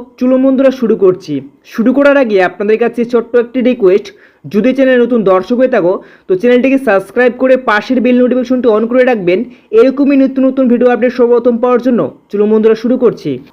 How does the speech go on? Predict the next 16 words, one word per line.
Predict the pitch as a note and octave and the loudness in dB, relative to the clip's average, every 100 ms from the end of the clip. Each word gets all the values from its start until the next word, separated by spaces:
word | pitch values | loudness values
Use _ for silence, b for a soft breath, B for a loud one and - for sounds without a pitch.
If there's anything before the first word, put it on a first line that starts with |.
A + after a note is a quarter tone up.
| _ | _
তো | A3 | 0
বন্ধুরা, | G#3+ B3 C#4+ A#3 | 2 2 2 2
দেখতে | B3 B3 | 0 0
পাচ্ছেন | C4+ C#4 C#4+ C#4+ G#3 | 0 0 -2 -2 0
on | A3 B3 | -2 -4
স্ক্রিনে | B3 C#4 C#4 | -2 0 2
এখানে | C4+ C4+ | 2 0
দেওয়া | G#3+ G3+ A3 | 2 2 4
রয়েছে, | B3+ C4 F#3+ E3+ D#3 G#3+ | 2 2 -2 -6 -6 -10
এখানে | A3 C4 C#4 C#4 | -4 -2 0 -2
আপনারা | C#4 C#4 C#4 F#3+ | -2 0 0 0
on | G#3 A#3+ | -2 -2
স্ক্রিনে | B3+ C4+ B3 | -2 0 2
দেখতে | B3 C4 | 0 0
পাচ্ছেন | C4+ C4+ G3 F3 G#3 - G#3+ | -2 -2 -2 -2 -4 -6 0
এবিপি | A#3 A#3 C#4+ C#4+ | 2 2 -2 0